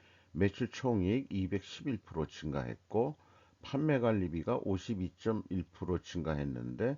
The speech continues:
에, 결과적으로 영업이익은 사백삼십오억 원으로서 전년보다 천이백구십 점 구 프로가 증가한 것으로 원가 회계는 그렇게 결산이 됐습니다.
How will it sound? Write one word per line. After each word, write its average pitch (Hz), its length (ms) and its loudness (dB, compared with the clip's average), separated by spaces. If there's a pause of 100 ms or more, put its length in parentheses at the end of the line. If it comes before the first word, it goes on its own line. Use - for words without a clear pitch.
(400)
에, 60 280 -4
결과적으로 90 840 2
영업이익은 87 760 2
사백삼십오억 90 960 -2 (480)
원으로서 98 1040 2
전년보다 80 800 0
천이백구십 - 1400 -4
점 123 220 2
구 - 220 -8
프로가 92 500 0
증가한 87 560 0
것으로 87 500 -2 (380)
원가 95 420 0
회계는 78 440 -2
그렇게 85 320 -8
결산이 78 600 -4
됐습니다. 82 560 -4